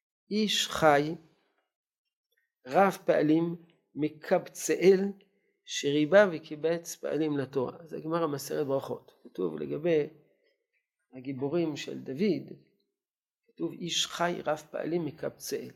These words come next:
חז"ל דורשים שריבה וקיבץ פעלים לתורה. כמובן, שם פירושו של דבר שהוא גיבור, במובן ה-, הגופני, שהוא, שיכול להילחם. חז"ל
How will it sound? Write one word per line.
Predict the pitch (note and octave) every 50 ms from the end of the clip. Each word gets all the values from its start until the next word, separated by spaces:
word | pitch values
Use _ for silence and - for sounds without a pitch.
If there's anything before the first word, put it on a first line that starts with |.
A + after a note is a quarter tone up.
| _ _ _ _ - - -
חז"ל | - - F3+ F3+
דורשים | F3 D3 D3+ D3 - - - A#3+ A3+ F#3+ F3+ - - - - - - - - -
שריבה | - - - - D3 C3 A#2 C3+ C3+ A#2+ B2 C#3+ F#3 G#3+ A#3+ C#4 C4 G3 D#3
וקיבץ | D#3+ D#3+ - - - D3+ B2 B2+ F#3 G#3+ A3+ A3 - - -
פעלים | - - D#3 - - D3+ D3 C#3+ D#3+ E3+ E3 D3+
לתורה. | C#3 C3+ - - C#3+ A#2+ B2 B2 - _ _ _ _
כמובן, | _ - C3+ C#3+ E3+ A#3 - - - - - _ _ _ _ _ _ _ _ - -
שם | - A#3+ C#4+ B3+ F#3+ F3+ E3+ - - - - _
פירושו | - D3+ C#3+ - D3+ - C3+
של | D3 D3+ C#3+
דבר | D#3 D3+ D3 C#3+ C#3+ C#3+ C#3+ C#3
שהוא | - - - C3+ C#3 C#3 C#3 C#3 C#3+ C3+ C3+ C#3 C#3 B2+ - - - - -
גיבור, | E3+ G3+ A3 C#4 C#4 A#3 - - - - _ _ _ _ _ _ _ _ _ _
במובן | - C3 C3+ D#3+ D#3+ D3 B2+ E3 D#3 D#3 D#3 D#3
ה-, | D3+ C#3+ C#3 C#3 C3+ C#3 C3+ C3 C#3+ - _ _ _ _ _ _ _ _ _ _ _ _ _ -
הגופני, | - D#3+ E3+ F3+ - A3+ A#3 B3 D4+ D4+ G#3 D3+
שהוא, | B2+ - - - -
שיכול | - - - - - F#3+ F#3
להילחם. | F#3 G3 G#3+ A3 G#3+ A#3 D4+ C#4 E3+ C3+ - - - _ _ _ _ _ _ _ _ _
חז"ל | - - F#3 F#3 G#3+ D4 D#4 D4 C4 B3